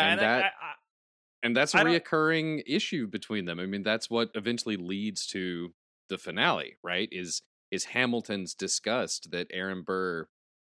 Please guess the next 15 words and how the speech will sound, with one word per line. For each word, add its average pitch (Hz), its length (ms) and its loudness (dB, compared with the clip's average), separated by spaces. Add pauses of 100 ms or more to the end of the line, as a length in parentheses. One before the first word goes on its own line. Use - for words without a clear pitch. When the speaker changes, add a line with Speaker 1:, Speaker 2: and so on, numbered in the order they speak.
(160)
Speaker 1:
has 101 400 -2 (320)
no 98 320 -2
opinions. - 520 -6
He 104 80 -4
has 101 180 -2
no 110 100 -2
passions. - 520 -6
He 98 80 -6
has 95 140 -4
nothing 117 280 -6
that - 180 -8
he 104 220 -10 (340)
actually 104 540 -2
stands 165 400 -4
for. - 300 -16